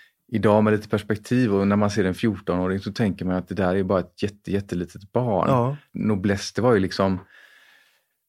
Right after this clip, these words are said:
Speaker 1: på den tiden var ju det det största som fanns inom salongsvärlden i
Speaker 2: I
Speaker 1: både
Speaker 2: Sverige.
Speaker 1: Göteborg och kanske
Speaker 2: Ja,
Speaker 1: Sverige.
Speaker 2: norra Europa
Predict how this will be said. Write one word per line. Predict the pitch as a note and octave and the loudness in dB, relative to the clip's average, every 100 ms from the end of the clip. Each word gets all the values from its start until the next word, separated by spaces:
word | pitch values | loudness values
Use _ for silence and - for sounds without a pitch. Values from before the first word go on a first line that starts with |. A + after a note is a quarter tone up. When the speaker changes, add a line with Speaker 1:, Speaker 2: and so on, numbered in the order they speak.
| - | -4
Speaker 1:
på | |
den | A2 G2 F#2 | 2 2 2
tiden | G2+ F#2 F#2 | 0 0 2
var | G2+ | 2
ju | |
det | A#2 | 2
det | G2 | 0
största | E2+ A2 - E2+ | -2 -4 -4 -6
som | G2 | -6
fanns | E2+ F2+ G#2 B2+ | -2 0 0 2
inom | A#2+ A2 G#2 | 2 2 0
salongsvärlden | - G2+ G2+ G2 E2+ E2+ F#2 D2+ E2 F2+ F2+ - | 0 2 2 2 0 0 0 2 0 0 0 -2
i | |
Speaker 2:
I | F2+ F2 E2+ - - _ _ _ _ _ - | -4 -4 -6 -10 -14 _ _ _ _ _ 0
Speaker 1:
både | |
Speaker 2:
Sverige. | C3 G#2+ G#2 | 2 4 2
Speaker 1:
Göteborg | C#3+ F#2+ F2 G2 | 2 2 0 2
och | B2+ | 2
kanske | B2 G#2 | 0 4
Speaker 2:
Ja, | |
Speaker 1:
Sverige. | C#3+ D3+ | 6 8
Speaker 2:
norra | F3 D3 | 8 8
Europa | C#3 A#2 | 6 4